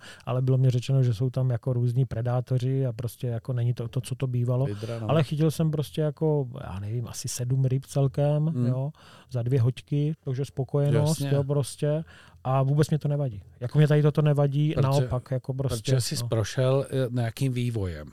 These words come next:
Speaker 1: No.
Speaker 2: Opravdu já tomu říkám takto, že z Trabantu šel do Škodovky, ze Škodovky do Volkswagenu, pak do něčeho a končíš. Nemáš problém dneska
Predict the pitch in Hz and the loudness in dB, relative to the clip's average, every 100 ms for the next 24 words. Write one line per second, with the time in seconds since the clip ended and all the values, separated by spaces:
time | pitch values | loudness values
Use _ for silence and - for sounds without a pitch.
0 | - - - - - 131 120 127 139 139 | -16 -14 -14 -14 -4 2 4 2 2 2
1 | 120 123 123 123 - 127 117 113 - 117 | 2 0 -2 -4 -4 -4 -4 -8 -8 -6
2 | 117 - 107 104 123 123 127 - 104 92 | -6 -4 -4 0 -2 -2 -6 -4 -4 -2
3 | 104 - - 131 117 - 117 101 123 113 | -2 -2 -2 -2 -2 -2 -2 -2 -2 -2
4 | - 98 101 - 131 113 120 123 123 117 | -2 -6 -6 -4 -2 0 0 0 0 0
5 | 110 92 101 110 - 131 117 - 110 - | -2 -4 -4 -4 -2 -2 -2 -4 -6 -4
6 | 120 - - - - - - 135 123 147 | -6 -8 -18 -20 -20 -18 -2 2 4 4
7 | - 135 123 139 139 131 - _ _ _ | 2 0 2 2 2 -2 -10 _ _ _
8 | _ 120 120 - 139 | _ -8 -8 -4 -2